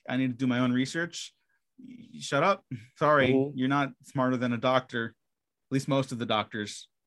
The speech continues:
Speaker 1: Um, but, like, yeah, just, just take care of yourself, follow the science. Um, maybe ignore the C D C on the one thing about the five-day, uh, isolation instead of ten
Speaker 2: Yeah.
Speaker 1: days. That's, like, the one thing I would recommend. That's
Speaker 2: Mm-hmm.
Speaker 1: ridiculous.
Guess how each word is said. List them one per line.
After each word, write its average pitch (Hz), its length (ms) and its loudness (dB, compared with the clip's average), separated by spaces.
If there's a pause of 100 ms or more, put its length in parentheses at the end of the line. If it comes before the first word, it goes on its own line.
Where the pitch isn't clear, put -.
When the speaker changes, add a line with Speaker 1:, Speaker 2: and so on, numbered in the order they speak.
(240)
Speaker 1:
Um, 107 320 -4
but, 110 200 -2
like, 107 280 -2 (1080)
yeah, 113 220 4
just, 120 220 -8
just 143 140 -6
take 175 140 -6
care 160 120 2
of 156 60 0
yourself, 147 420 -2 (560)
follow 143 240 4
the 135 60 0
science. 123 760 0
Um, 110 460 -4 (380)
maybe 156 560 0
ignore 143 300 0
the 139 100 -2
C 139 240 0
D 131 120 2
C 131 300 0
on 120 140 0
the 113 80 -4
one 120 240 -2
thing 117 220 -2
about 113 280 -4
the 110 100 -10
five-day, 117 840 0 (500)
uh, 127 160 2
isolation 123 640 -2
instead 110 220 -6
of 95 80 -10
ten 98 260 8
Speaker 2:
Yeah. 147 100 2
Speaker 1:
days. 147 380 -4
That's, 120 140 0
like, 131 100 0
the 127 80 0
one 120 260 2
thing 127 240 2
I 120 80 2
would 117 200 -2
recommend. 135 560 0
That's 104 180 -6 (160)
Speaker 2:
Mm-hmm. 110 60 -2
Speaker 1:
ridiculous. 143 600 0